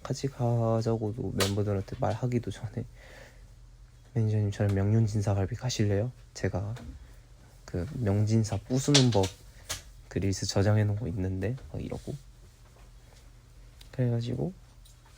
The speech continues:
같이 가가지고 명진사 부수고 그거 만들어 먹었어.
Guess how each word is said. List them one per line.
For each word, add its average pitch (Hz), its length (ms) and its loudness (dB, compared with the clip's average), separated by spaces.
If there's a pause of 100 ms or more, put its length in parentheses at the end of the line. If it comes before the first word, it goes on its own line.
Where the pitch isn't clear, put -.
(220)
같이 - 280 -12
가가지고 120 680 -6 (920)
명진사 113 520 0 (100)
부수고 131 460 -2 (1040)
그거 110 200 4
만들어 87 380 0
먹었어. - 460 -10